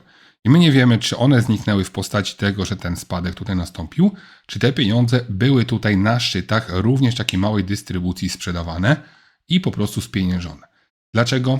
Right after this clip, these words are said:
Bo teraz rynkom otworzyło się pole do tego, żeby mieć łatwość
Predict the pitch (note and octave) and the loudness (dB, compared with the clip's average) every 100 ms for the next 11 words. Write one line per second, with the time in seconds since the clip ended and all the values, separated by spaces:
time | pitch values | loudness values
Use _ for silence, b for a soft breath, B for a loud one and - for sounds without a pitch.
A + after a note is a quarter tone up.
0 | - F#2+ F#2+ C#3+ D#3+ - - G2 A#2 F3 | -4 -6 -2 0 0 -4 -8 -2 2 2
1 | F3+ C#3 - D3+ - - G2+ A#2 A2 - | 2 -4 -2 -4 -2 -2 0 2 0 -2
2 | G2+ - F2+ F2+ F#2 C#3 - G2 G2 E2 | -8 -6 -6 -4 -4 -4 -4 -4 -4 -6
3 | D#2+ A2+ D#3 - - F#2+ F#2 A2+ A2+ C3 | -4 -2 -2 -6 -10 -6 0 0 2 0
4 | F3 - b b b _ G#2 A2 C#3 - | 0 -4 b b b _ 0 4 2 0
5 | - G2+ G#2 C3+ E3 - - A#2 D#3 - | -4 0 2 2 0 -4 -2 0 0 -4
6 | - | -8